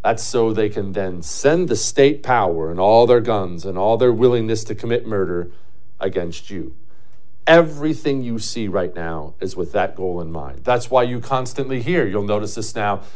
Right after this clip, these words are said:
"It's a threat against democracy. This is a threat to democracy.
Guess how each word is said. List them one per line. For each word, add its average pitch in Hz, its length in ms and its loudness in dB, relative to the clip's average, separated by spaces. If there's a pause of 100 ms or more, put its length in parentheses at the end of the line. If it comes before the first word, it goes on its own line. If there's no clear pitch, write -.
(160)
"It's 139 160 4
a 147 80 4
threat 202 300 6
against 170 320 2
democracy. 185 840 6 (140)
This 226 180 6
is 214 120 6
a 220 80 12
threat 285 360 8
to 294 80 8
democracy. 285 640 8